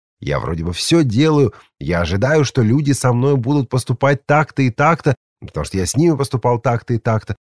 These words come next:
но не получается, я вижу нечто совершенно иное». Послушайте, если это действительно такое уж золотое правило,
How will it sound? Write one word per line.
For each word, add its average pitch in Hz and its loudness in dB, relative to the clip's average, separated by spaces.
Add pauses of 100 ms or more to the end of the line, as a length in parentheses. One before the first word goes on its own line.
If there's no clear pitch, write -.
(200)
но 80 -2
не 117 4
получается, 139 2
я 90 0
вижу 117 2
нечто 120 2
совершенно 120 0
иное». 127 2 (560)
Послушайте, 117 -2 (400)
если 165 2
это 170 -2
действительно 127 0 (240)
такое 165 2
уж 127 4
золотое 123 2
правило, 175 2